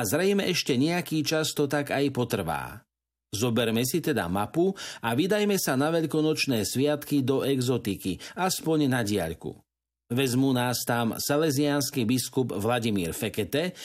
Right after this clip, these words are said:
verbista Peter Filo a Jozef Kudla z misijnej spoločnosti svätého Vincenta de Paul. Som si istý, že aj z tejto krízy výjdeme silnejší a s niečím pozitívnym,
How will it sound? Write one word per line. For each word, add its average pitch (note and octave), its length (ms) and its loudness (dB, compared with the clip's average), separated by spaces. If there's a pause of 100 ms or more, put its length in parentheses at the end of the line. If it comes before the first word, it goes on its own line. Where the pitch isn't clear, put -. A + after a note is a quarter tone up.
(300)
verbista F3+ 640 0
Peter F#3+ 320 2
Filo E3+ 480 0 (240)
a A#2+ 80 0
Jozef D3 480 2
Kudla C#3 560 0 (160)
z G#2+ 80 -2
misijnej D#3+ 560 2
spoločnosti C3 880 0
svätého G#2+ 480 0
Vincenta G#2+ 800 0
de F2+ 160 -4
Paul. E2 400 -4 (1300)
Som C#3 240 0
si C3+ 320 0
istý, D#3 400 2
že C#3+ 160 2
aj C3 160 2
z - 160 2
tejto F#3 320 0
krízy D#3+ 400 2
výjdeme D3+ 400 2
silnejší D3+ 800 2
a C3 80 2
s G#2 160 0
niečím B2+ 400 2
pozitívnym, F2 880 -2